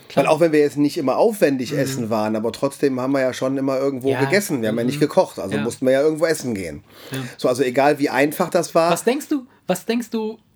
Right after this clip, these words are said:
Speaker 1: ich, ich, ich kann das nachvollziehen, ich, ich kenn das auch, dass man irgendwie denkt, so irgendwann so, „Okay, komm, jetzt mal was ganz Normales, was ganz Schlichtes.“ Was denkst du, wann es, wann es switcht?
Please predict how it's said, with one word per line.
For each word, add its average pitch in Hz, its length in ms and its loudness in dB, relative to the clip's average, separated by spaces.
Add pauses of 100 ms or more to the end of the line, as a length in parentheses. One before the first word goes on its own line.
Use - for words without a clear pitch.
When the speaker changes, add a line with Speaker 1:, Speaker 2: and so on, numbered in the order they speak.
(120)
Speaker 1:
ich, 175 220 -6
ich, - 180 -8
ich 196 140 -6
kann 214 160 0
das 214 140 -2
nachvollziehen, 190 420 -2
ich, 143 140 -6
ich - 100 -12
kenn 170 140 2
das 180 120 -2
auch, 165 240 -2
dass 139 120 -6
man 143 160 -2
irgendwie 156 260 -4
denkt, 147 240 -2
so 160 100 -2
irgendwann 165 380 -2
so, 147 180 -4
„Okay, - 280 -6
komm, 147 180 0
jetzt 139 160 -4
mal 143 160 -2
was 139 140 -4
ganz 147 180 -4
Normales, 135 460 -2
was - 100 -16
ganz 135 140 -6
Schlichtes.“ 127 320 -6 (680)
Was 160 160 -6
denkst 254 260 -4
du, 214 180 -4
wann 175 200 0
es, - 240 -10 (140)
wann 147 140 -4
es - 260 -10 (160)
switcht? - 600 -6